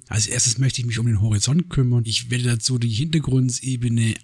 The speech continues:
entriegeln mit dem Klick auf das Schlosssymbol.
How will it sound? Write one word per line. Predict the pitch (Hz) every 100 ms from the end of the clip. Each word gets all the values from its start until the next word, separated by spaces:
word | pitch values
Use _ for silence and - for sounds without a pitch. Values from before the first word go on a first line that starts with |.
| _ _
entriegeln | - 123 110 110 160 175 143
mit | 120
dem | 107
Klick | - 170 -
auf | - 117
das | - 78
Schlosssymbol. | - 131 143 - 123 117 120